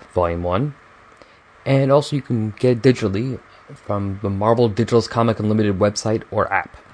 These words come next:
And now it's time for Adam's Friends, where we're gonna check on the books that Adam Warlock, or I guess still at this point him, have appeared in before and see what issues they're up to now. Well, not now, now.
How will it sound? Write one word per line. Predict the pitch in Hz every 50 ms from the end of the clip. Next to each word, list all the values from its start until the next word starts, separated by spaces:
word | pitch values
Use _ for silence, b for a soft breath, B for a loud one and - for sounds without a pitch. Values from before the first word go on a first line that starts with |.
| - _ _ _ _ _ _ _ _ _ _ _ _ _ _ _ _ _ _
And | - 139 131
now | 120 104
it's | - -
time | - 110 98
for | - -
Adam's | - 107 101 98 101 98 -
Friends, | - 156 143 147 170 170 - -
where | 123 123 123
we're | 117 123 127 120
gonna | 127 120 117 117 - -
check | - - 143 131 -
on | 123 123 123 123
the | 117 113 107
books | 107 120 - - -
that | 104 98
Adam | 101 104 104 107 107 104
Warlock, | 104 104 110 131 151 151 - - - -
or | - 95 95 87 80 78
I |
guess | 78 78 87 -
still | - - - 85
at | 82 -
this | - 85 -
point | - - 85 85 85 -
him, | - - - 95 87 98 123 143 - b b b b b b b b b b b b b b b b _ _
have | - - 131 117
appeared | 117 110 - - 120 117
in | 117 113
before | 107 110 - - 151 156 165 160 160 156 -
and | - 120 117 120 117 117
see | - - 127
what | 120 113 120 123
issues | 127 135 - - 135 120
they're | 117 127 127
up | 131 127 -
to | - 139 127 123
now. | 135 147 135 98 87 87 - - - _ _ _ _ _ _ _ _ _ _ _ _ _ _ _ _ -
Well, | 85 82 82 -
not | 87 104 101 92 - -
now, | 95 107 104 95 87 82
now. | 85 85 80 73 67 -